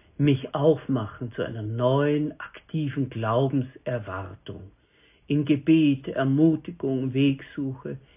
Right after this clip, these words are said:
in neuen Ideen und in intensiverem Vertrauen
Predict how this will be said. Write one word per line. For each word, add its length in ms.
in 200
neuen 320
Ideen 720
und 200
in 240
intensiverem 1000
Vertrauen 760